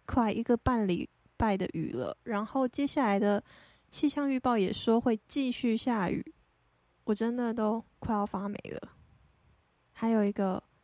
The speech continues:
是我封他为最写实的观察家，他说路上的蟑螂减少的时候，就是秋天要来了。这个也是我从来没有去注意到的事情，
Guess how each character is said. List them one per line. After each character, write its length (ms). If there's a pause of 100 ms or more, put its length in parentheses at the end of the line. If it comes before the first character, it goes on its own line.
是 240
我 560
封 240
他 240
为 460 (400)
最 240
写 300
实 260
的 120
观 280
察 260
家， 320 (340)
他 140
说 340 (360)
路 200
上 240
的 120
蟑 340
螂 280
减 280
少 180
的 120
时 220
候， 260 (240)
就 120
是 140
秋 280
天 200
要 140
来 180
了。 160 (500)
这 140
个 180
也 160
是 200
我 240 (400)
从 400
来 240
没 160
有 120
去 240
注 280
意 80
到 180
的 100
事 220
情， 240